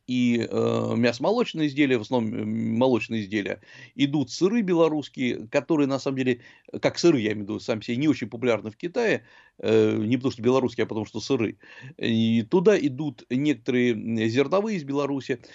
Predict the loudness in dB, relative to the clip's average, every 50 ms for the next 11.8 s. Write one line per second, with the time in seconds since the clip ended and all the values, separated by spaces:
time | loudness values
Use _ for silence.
0 | -20 _ _ -4 0 4 4 4 4 2 0 0 2 2 2 2 0 -6 -10 -10
1 | -10 -10 -10 -10 -10 -8 -6 -4 -4 -2 -2 -4 -4 -4 -4 -4 -2 0 0 0
2 | 0 0 0 0 0 0 0 0 0 -2 -6 -10 -10 -10 -12 -14 -16 -16 -14 -14
3 | -16 -16 -16 -16 -16 -16 -16 -16 -20 _ _ -20 -18 -18 -18 -8 _ 4 6 6
4 | 8 6 4 2 -2 0 0 0 2 0 -2 0 0 0 0 2 0 -2 -2 -2
5 | -6 -2 -2 -2 -2 -2 -6 -2 0 2 2 2 2 2 2 2 4 2 0 0
6 | 2 2 0 2 0 -4 -6 -6 -8 -16 -20 -20 _ _ -4 -2 0 2 2 2
7 | 2 4 2 2 2 2 0 0 0 0 0 -2 -8 -6 -2 -2 -2 0 -2 -4
8 | -6 -6 -8 -8 -8 -8 -8 -8 -8 -10 -6 -4 -2 0 0 0 -4 -6 _ -20
9 | -20 _ _ _ 2 2 2 2 2 0 -8 -8 -4 -4 -4 -4 -4 -4 -2 -2
10 | -4 -4 0 -2 -2 0 2 0 0 2 2 0 2 2 0 0 2 2 0 -2
11 | -2 -2 -2 -2 0 0 -2 -4 -4 -10 -6 -2 -2 -2 -2 -4